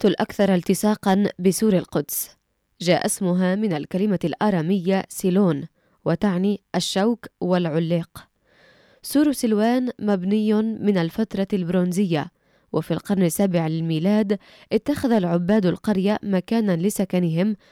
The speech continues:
ومعبدا لصلواتهم. تحيطها عيون الماء كعين أم الدرج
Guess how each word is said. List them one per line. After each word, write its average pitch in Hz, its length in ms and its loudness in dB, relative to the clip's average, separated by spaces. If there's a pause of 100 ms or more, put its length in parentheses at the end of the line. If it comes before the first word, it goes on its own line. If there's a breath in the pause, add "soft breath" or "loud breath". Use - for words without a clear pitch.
(140)
ومعبدا 185 680 0 (120)
لصلواتهم. 165 920 -4 (720 loud breath)
تحيطها 269 560 2
عيون 226 280 2
الماء 214 400 2 (180)
كعين 180 360 0
أم 190 180 -2
الدرج 175 460 0